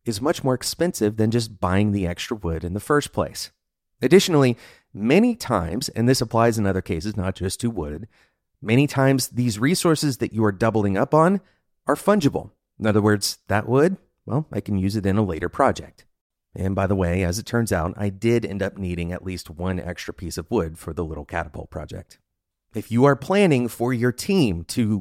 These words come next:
go into uncharted territory, you should be thinking about this first option being a failure.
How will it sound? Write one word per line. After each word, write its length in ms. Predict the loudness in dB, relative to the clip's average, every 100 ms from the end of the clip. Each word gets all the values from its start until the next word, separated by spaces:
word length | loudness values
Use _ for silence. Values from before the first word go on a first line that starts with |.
| 4
go 180 | 6 6
into 240 | 2 -2 2
uncharted 560 | 2 4 2 2 2
territory, 640 | 2 2 2 0 -4 -6 _ _ _ _
you 120 | -10
should 160 | -6 -4
be 100 | -4
thinking 520 | -2 -2 2 0 -2 -8 -20 _ _
about 420 | -2 2 2 2 0
this 260 | 0 0 -4
first 560 | -14 0 2 2 -2 -10 _ _ _
option 580 | -4 -2 -2 0 0 -2
being 520 | -2 0 0 0 -2
a 80 | -4
failure. 480 | 0 2 4 2